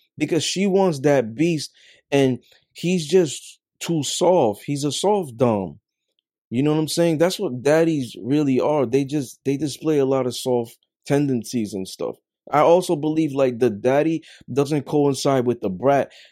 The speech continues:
because the brat and the masochist are kinda synonymous. Like, the brat will be, like, using reverse psychology. "Make me. You can't do that.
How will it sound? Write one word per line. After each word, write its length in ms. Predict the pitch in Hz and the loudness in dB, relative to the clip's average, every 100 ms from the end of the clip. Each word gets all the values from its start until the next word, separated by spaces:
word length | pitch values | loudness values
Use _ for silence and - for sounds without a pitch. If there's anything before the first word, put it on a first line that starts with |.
| - | -16
because 260 | 135 156 127 | -4 -2 2
the 140 | 156 | 2
brat 500 | 113 120 160 190 - - - | 2 2 4 4 0 -8 -6
and 160 | 170 165 | -2 0
the 40 | |
masochist 640 | 139 127 147 170 170 151 127 | 2 2 2 2 -2 -4 -2
are 80 | 127 | -2
kinda 320 | - 156 156 | 0 0 0
synonymous. 800 | - 117 123 165 139 110 98 - _ _ - | 0 0 2 2 2 -2 -6 -18 _ _ 0
Like, 220 | 139 127 | 0 4
the 80 | 117 | 0
brat 480 | 113 151 196 - | 4 4 4 2
will 140 | 180 185 | 2 0
be, 260 | 127 175 | 2 2
like, 400 | 170 160 147 147 _ _ _ _ - | 4 6 4 2 _ _ _ _ -10
using 500 | 120 139 180 165 156 | 0 4 4 4 4
reverse 340 | 147 143 156 | 4 4 2
psychology. 640 | - 143 170 151 127 107 - | 0 -2 0 0 -2 -6 -12
"Make 420 | - 117 151 139 123 | -2 4 6 4 2
me. 380 | 123 110 85 _ _ _ _ - | 2 2 -2 _ _ _ _ -12
You 340 | 104 113 151 | -4 2 2
can't 420 | 147 180 160 131 117 | 2 2 4 2 2
do 240 | 131 117 | 2 4
that. 320 | 113 113 147 | 4 2 -2